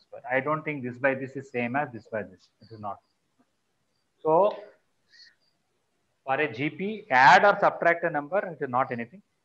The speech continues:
Multiply the number, it is G P. Two G Ps when you take, when you multiply them, it is always G P. But when you add them, it is not necessary.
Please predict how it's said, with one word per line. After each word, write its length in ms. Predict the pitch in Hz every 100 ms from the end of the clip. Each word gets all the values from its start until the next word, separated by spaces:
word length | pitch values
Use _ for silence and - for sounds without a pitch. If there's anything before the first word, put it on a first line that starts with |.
| _ -
Multiply 460 | 120 131 175 185
the 100 | 180
number, 260 | 160 143 151
it 80 | 135
is 160 | 120
G 120 | - 165
P. 180 | 185 _ _ _ _ _ _ _ _
Two 200 | 240 262
G 140 | 185 226
Ps 240 | 233 240
when 120 | 208
you 80 | 180 -
take, 240 | 160 160
when 120 | 156
you 80 | 147
multiply 560 | 131 123 143 208 208 190
them, 240 | 156 151
it 80 | 139
is 60 | 131
always 300 | 120 127 123
G 80 | 110
P. 320 | 110 120 123 120 _
But 140 | 127
when 120 | 131 139
you 80 | 143 110
add 180 | 139 156
them, 200 | 123 123 104 _ _ _ _ _ _ _
it 100 | 156
is 60 | 165
not 340 | 151 175 160
necessary. 540 | 120 120 165 - 139